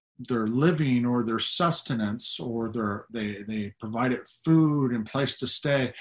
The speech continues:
because people, uh, in Israel would give to the Lord. And those gifts, those tithes that people gave to the Lord, God would use then to feed the Levites. And that's why in the church today we have this structure of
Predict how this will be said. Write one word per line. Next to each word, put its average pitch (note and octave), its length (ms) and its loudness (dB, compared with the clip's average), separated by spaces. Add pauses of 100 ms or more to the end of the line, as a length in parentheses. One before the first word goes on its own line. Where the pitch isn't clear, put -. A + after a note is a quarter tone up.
(320)
because C#3 460 4
people, C#3 600 2 (580)
uh, A2 260 -6 (400)
in D3 220 4
Israel C3+ 720 2 (200)
would A#2+ 320 4
give D#3 380 8
to C#3+ 100 0
the B2 120 0
Lord. B2 320 4
And A2 140 0
those A#2 280 0
gifts, D3+ 440 4
those A#2 280 -2
tithes C3 520 0
that - 120 -10
people B2 280 -2
gave B2+ 340 2
to - 120 -8
the C3+ 80 -4
Lord, G#2 360 0 (420)
God B2 260 6
would A2 160 0
use C3 400 2
then G#2+ 320 2
to G#2 320 2 (140)
feed B2 320 2
the G#2 120 -4
Levites. G#2+ 420 -2
And A2+ 140 0
that's C3+ 320 2
why B2+ 440 4
in A#2 160 2
the A#2 80 -4
church - 380 0
today A2+ 280 0
we A2+ 200 0
have A2+ 320 -2 (460)
this B2 220 4
structure B2+ 720 0
of G#2+ 240 -2